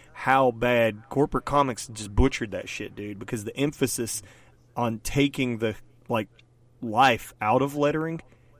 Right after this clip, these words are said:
is fucking real, dude. They just wanted books done fast and kind of scrapped that emphasis on quality lettering. And I,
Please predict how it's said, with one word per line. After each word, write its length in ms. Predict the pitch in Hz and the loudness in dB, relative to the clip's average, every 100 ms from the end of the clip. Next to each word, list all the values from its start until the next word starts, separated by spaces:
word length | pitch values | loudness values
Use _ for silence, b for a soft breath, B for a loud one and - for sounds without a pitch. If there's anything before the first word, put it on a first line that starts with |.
| _ | _
is 240 | - 120 - | -2 -2 -4
fucking 480 | - 131 127 123 107 | -2 0 0 -4 -4
real, 280 | 113 135 113 | 0 2 2
dude. 320 | 98 104 107 | 0 -4 -2
They 120 | 113 127 | 0 0
just 180 | 131 | -2
wanted 340 | 120 117 110 107 | -4 -4 -4 -4
books 240 | 117 - | -6 -6
done 260 | 113 110 104 | -4 -2 -2
fast 560 | - 123 147 113 - - b b b | -4 -2 -2 -2 -8 -14 b b b
and 300 | 123 113 101 | -6 -6 -8
kind 420 | - - 135 139 123 | -12 -4 -2 2 6
of 260 | 135 120 - | 6 4 0
scrapped 840 | - - - 127 151 - - - | -10 -8 -2 0 0 -4 -12 -4
that 200 | 110 107 | -2 0
emphasis 520 | 117 - 117 - 113 | -2 -6 -8 -8 -6
on 120 | 117 107 | -6 -6
quality 460 | - 113 113 110 | -2 0 0 -4
lettering. 440 | 104 117 117 95 95 B B B B - | -2 -2 -4 -8 -12 B B B B -4
And 560 | 113 104 101 98 - - _ _ _ _ _ _ _ - - | -2 -2 -2 -6 -10 -20 _ _ _ _ _ _ _ -18 -2
I, 160 | 117 | -2